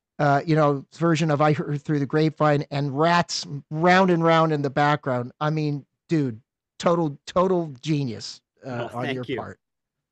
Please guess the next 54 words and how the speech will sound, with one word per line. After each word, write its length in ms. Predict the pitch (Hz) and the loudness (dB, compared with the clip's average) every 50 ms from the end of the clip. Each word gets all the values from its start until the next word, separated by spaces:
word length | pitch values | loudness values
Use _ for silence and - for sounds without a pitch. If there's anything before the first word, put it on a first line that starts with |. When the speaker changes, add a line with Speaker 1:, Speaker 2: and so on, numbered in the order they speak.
| _ - | _ -16
Speaker 2:
Thank 260 | 127 127 127 127 - | -14 -14 -14 -12 -14
you. 140 | 123 101 85 | -14 -14 -14
I 80 | 87 98 | -16 -16
appreciate 540 | 104 _ - 147 139 - - 117 107 - - | -16 _ -10 -10 -10 -8 -6 -8 -8 -8 -10
that. 220 | 104 95 85 - | -14 -14 -14 -14
Yeah, 160 | - 117 117 110 | -14 -14 -12 -10
that 160 | 120 135 139 | -10 -8 -8
was 120 | 143 131 | -8 -8
the 60 | 139 | -2
one 80 | 139 - | -2 -2
that 160 | - 190 - - | 0 -2 -4 -8
put 120 | 139 - | -10 -12
me 60 | 127 | -12
on 240 | 123 _ _ 110 107 | -16 _ _ -20 -16
the 0 | |
map. 240 | 110 110 95 78 _ _ _ | -12 -12 -12 -12 _ _ _
So 240 | _ - 113 107 104 | _ -16 -14 -12 -10
I 80 | 104 | -10
had, 280 | 101 104 104 104 98 90 _ _ _ _ _ _ - | -10 -10 -12 -12 -12 -14 _ _ _ _ _ _ -20
before 320 | 110 - - 139 143 139 | -18 -10 -6 -6 -4 -4
I 60 | 139 | -6
did 240 | 131 123 139 131 117 | -6 -6 -8 -8 -6
that 260 | 127 123 127 123 - _ _ _ _ _ _ - | -6 -6 -6 -8 -10 _ _ _ _ _ _ -14
mashup, 460 | 113 120 123 123 117 - 120 110 107 | -12 -10 -10 -10 -12 -12 -14 -12 -10
I 100 | 98 104 | -12 -12
had, 320 | 110 101 110 95 90 113 - _ _ - | -12 -12 -14 -16 -16 -16 -20 _ _ -4
<clears throat> 280 | - 202 - 131 101 95 | -4 -4 -4 -4 -10 -16
I 80 | 104 | -16
had 180 | 107 117 117 113 | -14 -14 -12 -12
about 240 | 110 110 104 95 - _ _ _ _ _ - | -10 -10 -12 -12 -14 _ _ _ _ _ -8
fifty 460 | 135 135 139 - 170 175 180 190 165 | -8 -8 -8 -10 -12 -12 -12 -14 _
subscribers. 840 | _ - - 147 143 - - 147 139 139 151 156 175 180 175 _ _ _ _ _ _ _ _ _ _ _ _ - | _ -20 -18 -18 -18 -16 -14 -12 -10 -10 -10 -12 -14 -16 -16 _ _ _ _ _ _ _ _ _ _ _ _ -14
And 100 | 107 117 | -12 -10
that 80 | 120 | -10
was 140 | 120 104 117 | -10 -8 -8
after 280 | 123 120 - - 117 117 | -8 -8 -8 -10 -10 -10
I 100 | 113 107 | -10 -10
had 200 | 113 107 104 - _ _ _ _ _ 101 | -12 -14 -18 -20 _ _ _ _ _ -14
been 160 | 123 127 127 | -12 -12 -10
doing 220 | 117 127 120 113 113 | -10 -10 -10 -10 -10
mashups 400 | 117 113 110 - - 107 - - | -10 -10 -12 -12 -14 -18 -18 -16
for 100 | - 113 | -16 -12
maybe 260 | 107 110 107 107 107 104 | -10 -10 -10 -10 -12 -12
eight 160 | 107 110 113 | -10 -10 -10
or 80 | 107 101 | -10 -12
nine 220 | 104 107 107 101 | -12 -12 -12 -12
months, 260 | 101 110 117 120 113 | -12 -10 -12 -12 -14
somewhere 300 | - - 120 113 117 117 | -14 -16 -14 -14 -12 -12
around 260 | 113 113 113 117 117 117 | -12 -12 -12 -12 -10 -10
there. 300 | 117 117 120 120 120 _ _ _ _ _ | -8 -6 -6 -8 -8 _ _ _ _ _
Speaker 1:
Yeah. 160 | - 131 117 - _ _ | -12 -10 -10 -10 _ _
Speaker 2:
And 120 | - 98 | -18 -14
then 80 | 107 | -14
I 40 | 107 | -14